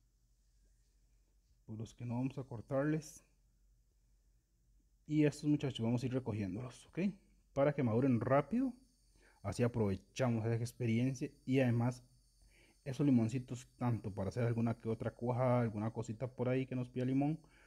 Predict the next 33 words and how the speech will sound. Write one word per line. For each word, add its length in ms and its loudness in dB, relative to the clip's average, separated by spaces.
O 220 2
bien, 400 2
podemos 380 2
venderlos 640 -6
y 100 -4
ganarnos 500 -2
unas 240 0
moneditas. 580 -4
¿Cómo 180 -2
se 80 2
ganan 200 4
monedas? 340 0
Así 300 0
de 100 4
fácil. 320 -12
Así 280 0
de 80 2
fácil. 340 -12
Tengo 280 -2
ocho, 480 -2
tengo 180 -2
nueve, 420 0
tengo 260 -4
quince, 440 -2
tengo 380 -6
catorce, 520 -6
tengo 280 -8
seis. 320 -14
Vamos 180 -6
a 40 -6
hacer 220 -4
de 100 0
estos. 420 -8